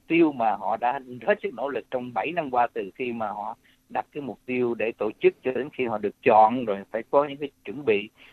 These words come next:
đầu tư rất là lớn. Chúng ta biết rằng là cho cái kỳ Olympic này thì Nhật đã bỏ ra một cái số tiền rất lớn, tức là bốn trăm, bốn ngàn, bốn trăm ngàn tỷ yen, tức là trong đó, ờ, nếu mà chúng ta tính, ờ, ra tiền là ba phẩy sáu mươi bảy tỷ đô la để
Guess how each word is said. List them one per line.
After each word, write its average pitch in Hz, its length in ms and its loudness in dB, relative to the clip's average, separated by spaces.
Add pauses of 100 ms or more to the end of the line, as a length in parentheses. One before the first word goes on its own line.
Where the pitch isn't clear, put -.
đầu 101 260 0
tư 131 140 2
rất 147 180 0
là 110 60 2
lớn. 117 280 0
Chúng 127 140 -8
ta 117 100 2
biết 127 200 -2
rằng 107 160 -4
là 98 140 -4 (340)
cho 135 120 6
cái 135 200 -6
kỳ 101 140 -2
Olympic 117 460 0
này 104 200 0
thì 98 80 -8
Nhật 101 240 -4
đã 117 120 2 (140)
bỏ 104 280 2
ra 117 160 6
một 107 180 -4
cái 120 100 -2 (100)
số 143 180 2
tiền 104 240 -2 (160)
rất 131 200 -4
lớn, 143 260 8
tức 147 160 -4
là 107 180 2
bốn 143 300 0 (140)
trăm, 123 480 -4
bốn 180 240 2
ngàn, 117 200 -4 (180)
bốn 147 160 -4
trăm 120 180 -6
ngàn 104 200 -8
tỷ 113 240 -10
yen, 139 300 2
tức 139 180 -6
là 113 140 -4
trong 127 160 -4
đó, 127 240 4 (500)
ờ, 117 120 -16
nếu 131 240 -4
mà 123 120 0
chúng 131 100 -6
ta 120 160 2
tính, 175 200 -8
ờ, 123 180 -2
ra 113 220 0
tiền 104 180 -2
là 113 220 0 (120)
ba 127 420 10 (140)
phẩy 104 220 -6 (100)
sáu 160 160 2
mươi 151 160 -6
bảy 107 300 -8 (120)
tỷ 104 200 -12
đô 135 160 -4
la 120 200 2 (240)
để 117 100 -16